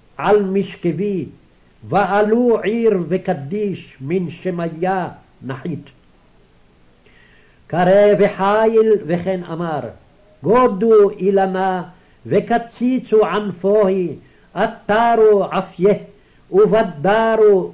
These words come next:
ענבה, תנוד חבטה מן תחתוהי, וציפריה מן ענפוהי. ברם עיקר שורשוהי,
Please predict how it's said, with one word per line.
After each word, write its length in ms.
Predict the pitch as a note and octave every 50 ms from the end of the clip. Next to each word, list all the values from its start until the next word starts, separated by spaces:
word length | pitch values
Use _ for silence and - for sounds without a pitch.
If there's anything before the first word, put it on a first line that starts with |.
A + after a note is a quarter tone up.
| - -
ענבה, 420 | F#3+ G#3 G3 F#3 D#3+ C3+ F#3 G3+ F3+ F3 - - _ _ _ _ _ _ _ _ _ -
תנוד 420 | G#3+ A3+ A3+ B3 C4 C4 A#3+ F3 D3+ C3+ - - -
חבטה 600 | - F#3 G#3 - - - - F#3+ G3+ G3 F#3+ F#3 F3 - - _ _ _
מן 280 | C#3 D3+ G3 G#3+ G3+ F#3+ E3+ - -
תחתוהי, 920 | - G3 G3+ G3+ - - _ _ F#3 G3 G#3 G3+ G3+ F3+ F#3+ F#3+ F3 D#3+ - - - _ _ _ -
וציפריה 1600 | B2 E3+ G3+ G3+ - - _ - B3 - - - _ _ _ - - - F3 F#3+ F#3+ F3+ E3+ E3+ E3 F#3+ G#3 A3+ A3 G3+ E3+ - - - _ _ _ _ _ _
מן 320 | B2 C3 D#3+ F#3+ G3 F#3 E3
ענפוהי. 840 | E3 E3 E3 E3+ E3 D3+ C#3 C3 - E3+ F3 E3+ D#3 C3 C3 B2 G2+ - - _ _ _ _ _ _ _ _ _ _ _ _ _ _
ברם 500 | A#2 G#2+ D3 E3 E3+ F3 F#3+ G#3 G#3 G#3+ F#3+ - _ _ _ _ _ _ _ _ _ _ _ _
עיקר 500 | - C#3+ F#3+ G3 - - - F#3+ G2+ G#2 G#3
שורשוהי, 1040 | - - - A#2 G2+ F2+ F2 - - - F#2 G3+ G#3 G#3+ G#3 G3 G#3+ A3 A3 A3